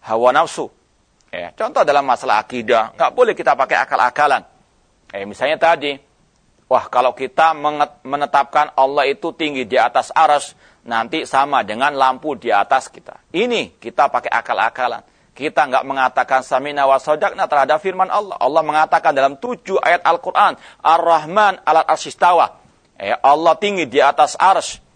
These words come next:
Allah tinggi di atas langit, dan ini ijma' para sahabat, para tabi'in.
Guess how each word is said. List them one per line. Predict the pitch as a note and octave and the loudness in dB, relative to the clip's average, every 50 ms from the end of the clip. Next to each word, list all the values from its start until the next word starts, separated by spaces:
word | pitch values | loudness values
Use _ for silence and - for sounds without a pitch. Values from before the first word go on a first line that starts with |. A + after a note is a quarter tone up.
| _ _ _ | _ _ _
Allah | - F#2+ A2+ C3+ D3 | -4 -2 0 0 0
tinggi | D3 E3+ F3 F#3 F#3 F3+ | 0 -2 -4 -2 -2 -4
di | E3 B2 C3+ - | -4 -2 0 0
atas | - - - - - - | 2 2 0 -2 0 2
langit, | E3+ F3+ G3+ G#3 F#3 D3 | 2 2 2 0 -2 -4
dan | B2+ B2+ | -4 -4
ini | D3 D#3+ E3+ F3 E3+ D3 | -4 -6 -8 -8 -8 -8
ijma' | - C#3+ C#3 D3 F#3 A#3 B3+ - - - _ _ _ _ _ _ | -6 -6 -2 0 2 2 2 0 -2 -10 _ _ _ _ _ _
para | A#2+ B2 C3+ D#3 D#3+ | 0 2 2 2 2
sahabat, | - - D3+ C#3+ E3+ F#3 F#3 D3 D#3 C3+ - | 2 2 2 4 2 2 2 2 2 0 2
para | - C3 C3 C#3+ C#3+ | 2 2 2 2 2
tabi'in. | D3 - D#3+ D#3 D#3 C#3 - - G#2 G#2 D#3 A2+ | 2 2 2 2 2 0 -2 -4 -4 -4 -4 -6